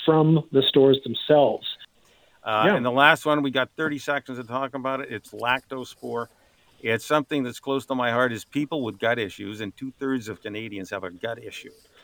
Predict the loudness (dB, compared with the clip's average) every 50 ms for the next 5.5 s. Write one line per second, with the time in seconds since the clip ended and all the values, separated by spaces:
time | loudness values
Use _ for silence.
0 | -20 -20 -20 -20 _ _ 0 4 4 6 6 6 4 6 6 4 4 2 -2 -4
1 | -2 -2 -2 0 0 2 2 0 0 -2 -8 _ _ _ _ -20 _ _ _ _
2 | _ _ -2 -2 -2 0 0 0 0 0 -2 -4 -6 -4 -4 -6 -6 -8 -10 -14
3 | -18 _ _ _ _ _ _ _ -2 -2 0 2 2 0 0 0 -2 -4 -6 -8
4 | _ _ _ _ _ _ _ _ _ _ _ _ _ _ 2 2 2 2 2 -2
5 | -4 -2 0 0 0 0 0 -2 -2 -6